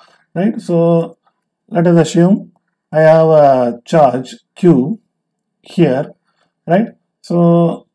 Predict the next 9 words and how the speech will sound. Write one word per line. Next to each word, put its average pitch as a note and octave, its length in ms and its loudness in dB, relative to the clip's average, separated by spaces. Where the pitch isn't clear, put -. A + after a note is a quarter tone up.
Faraday F3 440 0
told F3+ 360 -2
every E3+ 600 -2
charge F3+ 420 -2
produces D#3 760 -4
some B2+ 280 -6
field D3 640 -8
surrounding B2+ 680 0
it, - 220 -10